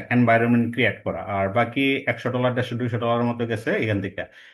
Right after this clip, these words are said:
এখন আমি চাইলে আমার এখানে প্রফিট আসছে, আহ, আমার, আহ, চব্বিশশো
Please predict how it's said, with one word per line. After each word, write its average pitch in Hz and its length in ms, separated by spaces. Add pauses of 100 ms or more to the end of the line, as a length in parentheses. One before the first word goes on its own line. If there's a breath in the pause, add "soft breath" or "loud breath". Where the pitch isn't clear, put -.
এখন 127 260
আমি 165 200
চাইলে 165 340
আমার 131 240
এখানে 143 240
প্রফিট 139 380
আসছে, 139 300
আহ, 107 920
আমার, 110 380
আহ, 110 200
চব্বিশশো 139 680